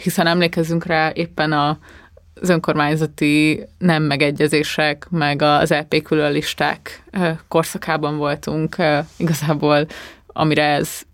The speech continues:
rájött, hogy annyira nincsen köztük koordináció, meg, meg egyeztetés, meg nincsenek közös ambíciók, meg célok, hogy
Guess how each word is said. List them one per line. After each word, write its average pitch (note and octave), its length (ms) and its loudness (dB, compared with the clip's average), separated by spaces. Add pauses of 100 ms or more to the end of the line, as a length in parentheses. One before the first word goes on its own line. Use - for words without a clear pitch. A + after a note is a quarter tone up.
rájött, - 720 -2 (840)
hogy F#3 140 8
annyira G#3+ 260 8
nincsen E3+ 420 2
köztük D#3+ 340 -2
koordináció, - 800 0
meg, D3+ 380 2 (140)
meg E3 160 2
egyeztetés, E3+ 580 2
meg D#3+ 100 2
nincsenek E3 360 0
közös D3+ 380 -2
ambíciók, D3+ 680 0
meg - 140 -2
célok, - 760 -4 (1160)
hogy - 460 2